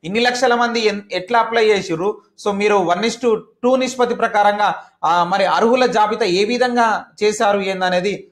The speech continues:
మరి question మార్కే. So వాళ్ళు చెప్తున్నటువంటి, ఆ, మాటలు ఇవన్నమాట, చైర్మన్ చెప్తున్నటువంటి మాటలు. So మల్లయ్య భట్టు ఇప్పుడు లేడు, మల్లయ్య భట్టు వేరే సర్వశిక్ష అభియాన్కి వెళ్ళిపోయిండు,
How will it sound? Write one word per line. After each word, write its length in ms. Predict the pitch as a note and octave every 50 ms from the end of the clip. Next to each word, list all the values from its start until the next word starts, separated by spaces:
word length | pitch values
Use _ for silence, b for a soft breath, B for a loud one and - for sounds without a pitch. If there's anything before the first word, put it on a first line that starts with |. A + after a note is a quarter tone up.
| _ _ -
మరి 120 | C#3+ C#3+
question 340 | D3 - F3 - - G#3 G3
మార్కే. 420 | G3+ G3 F#3+ F3+ F3+ F#3 G#3+ A3+
So 200 | A3 G#3+ - F3+
వాళ్ళు 240 | D#3+ D#3 D#3 E3 F3
చెప్తున్నటువంటి, 1000 | D#3 F3 E3+ F3 - - G#3+ G#3 G3 F#3+ F#3 F3 E3+ F3 E3+ A#3 A#3+ C#4+ C#4 b b b _ _ -
ఆ, 360 | D3+ D#3 D#3+ D#3+ D#3 D#3 - -
మాటలు 480 | D3+ E3 E3 E3 E3+ F#3+ G#3+ G#3 A#3+ A3
ఇవన్నమాట, 420 | G3 E3 D#3+ C#3+ C#3 B2+ B2 A#2+ C3 - -
చైర్మన్ 280 | E3+ E3 E3+ F#3 F#3 F3 -
చెప్తున్నటువంటి 540 | F3+ F3+ - E3 D#3+ D3+ - D#3 D3+ D3+ D#3
మాటలు. 420 | D3 C#3+ C#3+ C#3 C#3+ D#3 F#3+ B3 b b b b _ -
So 40 | G3+
మల్లయ్య 340 | F#3 F#3 G3 G#3+ A3+ B3 B3
భట్టు 480 | - A3+ A3 A3 A#3+ A3 G3+ E3 - -
ఇప్పుడు 240 | F3 D#3+ - G#3 F#3+
లేడు, 420 | F#3 G3 G#3+ G#3+ A#3 B3+ B3+ - - - _ _ - D#3+
మల్లయ్య 280 | E3 F3+ G3 G3 G3
భట్టు 480 | F#3+ G3 F#3+ F#3+ G3+ F#3+ E3+ D#3 D3 - D3+
వేరే 500 | D#3+ F#3 G3+ G#3 G#3 F#3 E3+ D#3 D3+ D3+ -
సర్వశిక్ష 400 | F3+ F3 F#3+ F#3+ - F3+ - -
అభియాన్కి 440 | F#3+ F3+ E3+ F#3 F#3+ F3+ F3+ D#3+ E3+
వెళ్ళిపోయిండు, 540 | E3 E3 E3 - E3+ D#3+ D#3+ E3+ A3 C4+